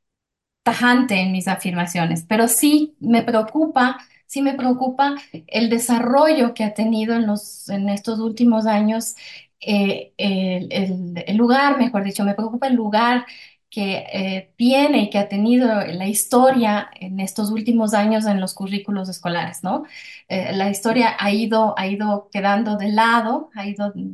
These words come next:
perdiendo espacio en el currículo escolar, em, a favor de otras asignaturas, a favor de otro tipo de conocimientos. Y, mm, yo, yo creo que la historia no solo nos enseña a ser críticos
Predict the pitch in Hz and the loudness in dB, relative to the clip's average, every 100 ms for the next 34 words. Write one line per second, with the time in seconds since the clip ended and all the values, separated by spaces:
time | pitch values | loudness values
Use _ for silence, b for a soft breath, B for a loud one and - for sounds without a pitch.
0 | - _ 190 190 214 214 202 202 - 370 | -14 _ -6 0 2 2 0 -2 0 0
1 | - 226 190 185 185 175 202 175 208 196 | 0 -2 -2 -4 -6 -10 -10 -8 -6 -6
2 | 196 - 185 185 190 B B B B B | -8 -8 -6 -6 -6 B B B B B
3 | 226 196 190 185 190 190 - - - _ | 0 2 2 0 0 -2 -4 -12 -20 _
4 | _ _ _ _ _ _ - - 233 285 | _ _ _ _ _ _ -6 -2 2 4
5 | 247 262 277 277 233 240 254 240 214 208 | 6 6 6 6 6 4 4 0 0 -4
6 | 208 202 202 - - 220 214 208 214 190 | -2 -2 -2 -6 -10 0 2 2 0 -2
7 | 185 190 196 202 214 208 196 196 196 196 | -4 -4 -2 -2 0 -2 -2 -2 -2 -6
8 | 196 - 208 202 185 175 185 185 180 196 | -8 -8 -4 -4 -4 -6 -4 -4 -4 0
9 | 262 339 254 - B B B B B - | 0 0 -2 -4 B B B B B -20
10 | - 247 233 208 202 190 202 196 190 185 | 0 4 4 4 0 0 0 0 -2 -8
11 | - _ _ _ _ _ _ _ _ _ | -12 _ _ _ _ _ _ _ _ _
12 | _ 226 302 294 330 403 415 302 254 294 | _ 0 2 2 2 0 2 0 0 2
13 | 311 311 285 285 311 311 277 - 240 233 | 4 4 4 4 4 4 2 0 -2 0
14 | 262 285 262 226 - - 196 - 233 233 | 0 2 2 -2 -6 -10 -8 -4 -4 -4
15 | - 247 269 277 285 - 220 262 302 - | -8 -6 -4 -4 -4 -4 0 0 0 -6
16 | - | -8